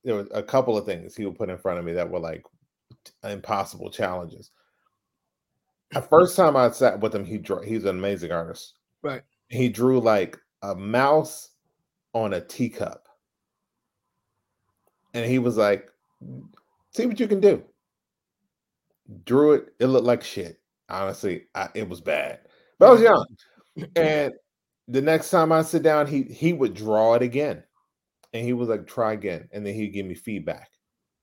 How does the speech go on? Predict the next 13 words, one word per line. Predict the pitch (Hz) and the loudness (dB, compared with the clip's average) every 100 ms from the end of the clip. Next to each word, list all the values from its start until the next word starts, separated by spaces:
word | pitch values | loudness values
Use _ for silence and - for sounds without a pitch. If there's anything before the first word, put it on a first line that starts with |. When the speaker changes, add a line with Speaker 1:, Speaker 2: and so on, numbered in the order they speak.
| _ _ _ _ - | _ _ _ _ -2
Speaker 1:
We | 135 | 2
don't | 170 | 4
like | 143 - | 4 0
the | - | -6
feedback. | 160 160 - 82 - _ _ | -6 -6 -6 -10 -18 _ _
We | 117 139 | -4 2
like, | 120 104 _ - | 2 0 _ -10
we, | 120 113 | -6 -6
we | 107 139 | -2 2
like | 120 | 2
the | - | 0
end | 85 - | -10 -8
product. | - 113 78 69 _ | -2 -2 -2 -10 _